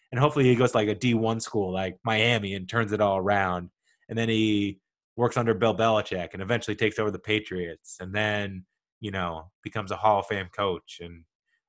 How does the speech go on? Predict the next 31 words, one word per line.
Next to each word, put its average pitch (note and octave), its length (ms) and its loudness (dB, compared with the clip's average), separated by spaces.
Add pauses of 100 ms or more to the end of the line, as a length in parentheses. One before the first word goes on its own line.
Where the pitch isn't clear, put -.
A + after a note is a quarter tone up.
(240)
I A#2 120 2
would A#2 180 -2
see A2+ 300 0
Ted B2+ 220 0
Lasso A2 520 2
as, G#2 180 -2
like, G2 240 -4
a F#2+ 400 -4
G A2+ 320 -2
M A2 220 -2
or F#2 120 -4
an G2 140 -8
owner A#2 320 0
of F#2+ 80 -6
a F#2+ 40 -8
team F#2 320 -10
later. F#2 300 -6
Yeah, F3+ 200 0
I G#3+ 60 0
would C4+ 100 -6
watch A3 180 2
the F#3+ 80 2
whole, D#3 260 4 (200)
I F#3 60 -4
could A3 100 6
watch A3 160 8
fifty G#3 220 4
years C#3 220 4
of - 60 -16
Ted F#2+ 120 -4
Lasso. F#2 380 -4